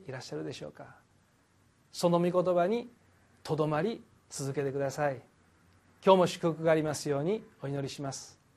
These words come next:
恵み深い天のお父様、あなたの皆を心からあがめます。私たちは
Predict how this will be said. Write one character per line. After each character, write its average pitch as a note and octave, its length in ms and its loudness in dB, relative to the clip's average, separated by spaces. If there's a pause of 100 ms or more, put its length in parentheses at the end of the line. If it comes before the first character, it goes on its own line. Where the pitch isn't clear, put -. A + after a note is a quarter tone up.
(2750)
恵 E3 140 8
み E3+ 120 4
深 D#3+ 200 8
い F3+ 100 8 (180)
天 D#3+ 160 2
の D3+ 100 4
お D3 40 2
父 D#3 140 4
様、 D3+ 320 0 (420)
あ D3+ 80 0
な D3+ 140 4
た D3 100 2
の D3 80 0
皆 D3 280 4
を F3 180 2 (340)
心 C#3+ 320 0
か E3 140 4
ら E3+ 100 10
あ D3 60 6
が C#3+ 100 2
め C#3 100 0
ま C#3+ 140 0
す。 - 260 -10 (2500)
私 F3+ 280 10
た F#3+ 100 8
ち F3 100 0
は F3 300 10